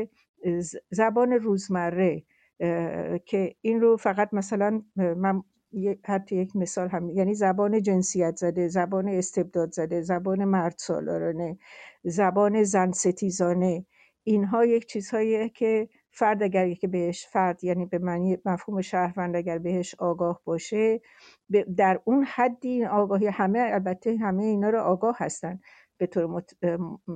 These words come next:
به اصطلاح متوسط اگر که نگاه بکنیم، اما مسئله اینه که این آگاهی انقدر در ما حساسیت بیافرینه که، ام، حواسمون جمع باشه.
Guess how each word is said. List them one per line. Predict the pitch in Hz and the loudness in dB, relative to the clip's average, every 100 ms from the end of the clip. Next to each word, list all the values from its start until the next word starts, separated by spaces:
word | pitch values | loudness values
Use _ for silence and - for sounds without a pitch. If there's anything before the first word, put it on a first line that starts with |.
| 160 | -10
به | 175 | -12
اصطلاح | - - 180 180 185 - | -12 -6 -2 -2 -2 -4
متوسط | 170 185 190 180 165 - 180 | -6 -4 -2 -2 -2 -2 -4
اگر | - 156 165 | -4 -6 -6
که | 185 | -6
نگاه | 170 165 165 - | -6 -6 -6 -8
بکنیم، | 165 180 160 185 - _ - | -6 -6 -6 -12 -20 _ -4
اما | 233 | 0
مسئله | 254 196 226 214 | 2 0 2 2
اینه | 247 247 | 2 0
که | - | 0
این | 233 240 - | -2 0 2
آگاهی | 196 196 196 226 233 233 _ _ _ _ _ - | 0 2 -2 -2 -4 -6 _ _ _ _ _ -2
انقدر | 214 208 220 240 - - | 0 2 2 2 -2 0
در | 196 | 2
ما | 190 220 | 2 0
حساسیت | 214 180 202 190 196 202 208 - | -2 -2 -2 -4 -2 -2 -2 -2
بیافرینه | 220 233 226 220 214 214 214 | 2 4 2 0 0 0 0
که، | 208 208 208 214 _ - _ - | -2 -2 -2 -2 _ -20 _ -2
ام، | 175 170 165 165 165 165 | 0 0 -2 -4 -6 -8
حواسمون | 180 196 190 202 - 214 208 202 | -4 -2 0 -2 -2 -2 -2 0
جمع | 202 202 196 | 4 4 4
باشه. | 160 160 170 | 0 -4 -8